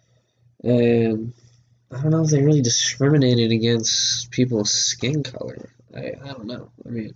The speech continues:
shit. God knows we were doing that for a long ass time for some stupid ass reason. So, you know, I don't put it past ancient people. People who are literally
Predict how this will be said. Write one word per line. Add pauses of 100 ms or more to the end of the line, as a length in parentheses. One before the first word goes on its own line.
(120)
shit. (1080)
God
knows
we
were
doing
that
for
a
long
ass
time
for
some
stupid
ass
reason.
So,
you
know,
I
don't
put
it
past
ancient
people. (1300)
People
who
are
literally